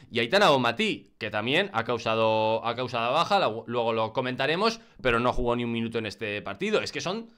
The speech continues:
cinco futbolistas que serían titulares en,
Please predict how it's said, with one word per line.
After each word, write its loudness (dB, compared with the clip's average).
cinco 2
futbolistas -4
que -10
serían -4
titulares 0
en, -6